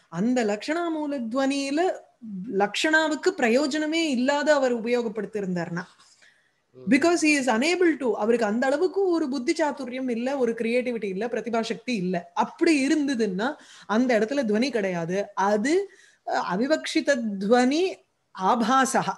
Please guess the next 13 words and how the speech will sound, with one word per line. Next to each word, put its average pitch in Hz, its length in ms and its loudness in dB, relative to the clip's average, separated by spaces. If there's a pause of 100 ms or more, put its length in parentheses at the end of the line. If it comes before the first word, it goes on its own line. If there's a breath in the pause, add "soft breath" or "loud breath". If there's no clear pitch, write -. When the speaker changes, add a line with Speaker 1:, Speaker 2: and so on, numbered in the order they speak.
(180)
Speaker 1:
So, - 200 -4
which 233 260 -2
means 392 280 0 (420 loud breath)
லக்ஷணா 220 580 0 (320)
மூலத்வனியினால 262 1120 -2
வரக்கூடிய 262 580 -4
ஒரு 285 140 -2
குணிபூத 294 520 -2
வியங்கியமா 190 460 -4
போயிடுறது. 160 400 -10 (380)
Speaker 2:
ஓ, 147 180 -14 (240)
ம், 123 200 -20 (400)
ம், 147 280 -20